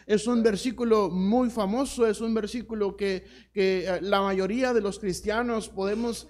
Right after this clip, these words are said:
ah, ah, hacer nuestro. Ah, o, o, o si no es que la mayoría, todos los cristianos deberíamos, queridos hermanos, hacer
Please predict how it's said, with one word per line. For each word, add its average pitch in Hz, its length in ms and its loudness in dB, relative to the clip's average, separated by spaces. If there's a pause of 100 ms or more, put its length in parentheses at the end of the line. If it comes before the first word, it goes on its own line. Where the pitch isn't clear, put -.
(180)
ah, 190 460 -2
ah, 196 60 -2
hacer 220 300 -4
nuestro. 202 800 -8 (220)
Ah, 175 280 -14
o, 190 100 -8
o, 196 400 -10
o 196 60 -10
si 202 160 -14
no 202 180 -10
es 226 100 -12
que 233 120 -8
la 214 100 -8
mayoría, 202 560 -2
todos 247 320 -2
los 202 160 0
cristianos 214 600 2
deberíamos, 208 680 2
queridos 196 380 2
hermanos, 202 540 -4
hacer 208 420 -4